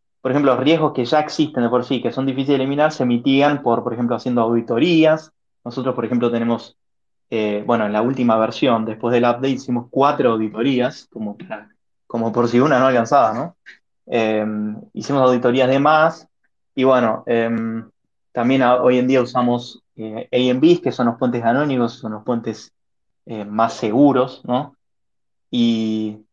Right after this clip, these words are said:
y bueno, tenemos también programas de recompensa de seguridad para traer, por ejemplo, los white hat hackers que tienen como, o sea, la intención de llevarse una recompensa a cambio de detectar, detectar bugs críticos. Eh, bueno,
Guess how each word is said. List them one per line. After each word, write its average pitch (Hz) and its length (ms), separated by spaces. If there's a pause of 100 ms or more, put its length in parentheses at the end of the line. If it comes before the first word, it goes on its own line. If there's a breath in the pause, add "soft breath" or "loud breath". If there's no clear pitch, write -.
(280)
y 139 100
bueno, 147 280
tenemos 127 300
también 120 320
programas 120 400
de 120 40
recompensa 123 580
de - 40
seguridad 135 640
para 117 320
traer, 117 360
por 113 120
ejemplo, 113 340
los 104 160
white 110 340
hat - 160 (120)
hackers 127 520
que 107 300 (380)
tienen 120 240
como, 110 420 (460)
o - 80
sea, 117 180
la 110 100
intención 120 680
de 120 500
llevarse 120 320
una 120 120
recompensa 147 1080
a 120 140
cambio 123 360
de 127 240
detectar, 120 480
detectar 120 600
bugs - 580
críticos. 135 680 (420)
Eh, 107 400
bueno, 107 380